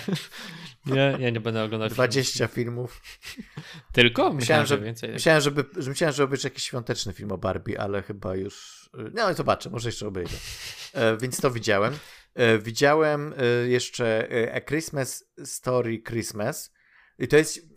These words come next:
Speaker 2: w ogóle ciekawa sprawa. E, na H B O Max, e, film,
Speaker 1: No.
Speaker 2: który jest kontynuacją A Christmas Story, czyli filmu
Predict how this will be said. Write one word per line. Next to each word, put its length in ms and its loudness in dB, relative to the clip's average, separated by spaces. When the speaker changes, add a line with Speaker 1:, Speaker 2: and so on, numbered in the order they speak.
Speaker 2:
w 100 -4
ogóle 200 0
ciekawa 360 -2
sprawa. 560 -2
E, 200 -2
na 100 0
H 100 0
B 160 6
O 20 6
Max, 480 -2
e, 180 0
film, 160 -2
Speaker 1:
No. 260 4
Speaker 2:
który 180 -2
jest 180 -4
kontynuacją 1200 -2
A 40 -12
Christmas 420 -6
Story, 320 -2
czyli 300 -8
filmu 760 -4